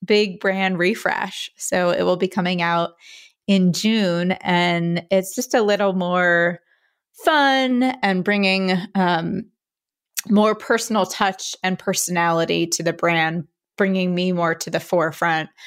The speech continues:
and to have that connection and bringing our delicious taste to the, to the packaging, because it's something that I think was kind of missing, and that's what we're known for.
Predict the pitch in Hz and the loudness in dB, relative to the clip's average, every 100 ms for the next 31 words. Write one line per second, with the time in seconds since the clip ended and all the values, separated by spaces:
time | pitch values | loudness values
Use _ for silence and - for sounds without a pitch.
0 | - _ - 175 180 - 175 170 147 165 | -20 _ -4 0 -2 -2 -6 -6 -4 -2
1 | 170 - - 190 165 160 - - 156 160 | -2 -4 -10 -6 -6 -8 -12 -8 -6 -6
2 | 170 156 _ _ _ _ - 196 196 240 | -8 -10 _ _ _ _ -2 0 2 2
3 | 240 240 240 247 214 196 - _ - 220 | 2 0 0 0 0 -2 -6 _ -2 2
4 | 220 220 240 - - 220 185 - - 196 | 2 0 -2 -2 0 2 2 -4 -6 -2
5 | 175 170 165 165 - - 180 185 196 190 | 2 2 2 -2 -8 -8 -4 -2 -2 -4
6 | 180 - 69 - 175 170 196 170 170 165 | -8 -10 -12 -10 -10 -8 -2 0 0 -4
7 | 170 _ 175 175 180 165 180 175 170 170 | -10 _ -4 -2 -6 -2 -2 -2 -2 -2
8 | - - 180 175 180 170 160 156 - - | -4 -6 -6 -2 -2 0 -2 -8 -16 -18
9 | _ _ - 190 175 208 208 165 156 165 | _ _ -4 -2 0 -2 -2 -4 -2 -6
10 | 170 _ - _ _ - 175 170 170 170 | -8 _ -20 _ _ -2 -2 -2 -2 -2
11 | - - 180 - 180 196 220 - - 185 | -4 -4 -6 -2 -2 0 0 -4 -6 -8